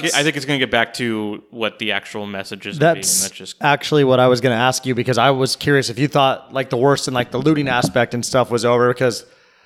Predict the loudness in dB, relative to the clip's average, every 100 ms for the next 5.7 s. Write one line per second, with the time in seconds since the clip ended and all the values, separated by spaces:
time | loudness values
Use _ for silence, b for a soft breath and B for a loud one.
0 | b b 0 0 2 0 2 2 4 2
1 | 2 2 4 2 2 -2 0 2 4 2
2 | 0 0 2 4 2 0 -2 -6 -8 -10
3 | -6 -2 -2 -4 -6 -4 0 2 2 0
4 | -6 -4 -2 -2 -4 -4 -4 -4 -6 -4
5 | -6 -6 -6 -2 -4 -4 -10